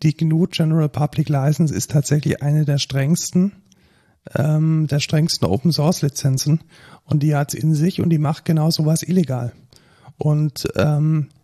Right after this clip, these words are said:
das ist es. Auch das, was, ähm, die, äh, was die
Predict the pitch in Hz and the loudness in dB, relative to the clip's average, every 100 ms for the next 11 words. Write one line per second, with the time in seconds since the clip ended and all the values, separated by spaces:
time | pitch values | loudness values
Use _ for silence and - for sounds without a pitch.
0 | _ 156 151 202 160 131 - - - - | _ 0 2 0 0 0 -2 -8 -12 -20
1 | - - 139 - 143 156 - - 139 147 | -8 0 0 0 0 0 -2 -6 -4 0
2 | 147 147 - - - 127 147 156 156 156 | 0 0 -4 -8 -2 0 2 2 2 2
3 | 147 - - - - _ - 156 156 156 | -2 -6 -20 -20 -20 _ 0 2 2 2
4 | 156 - _ _ _ _ _ _ _ _ | 0 -2 _ _ _ _ _ _ _ _
5 | _ _ _ _ - 147 147 147 151 - | _ _ _ _ -2 0 2 0 0 -2
6 | - 160 151 156 156 | -2 0 2 2 0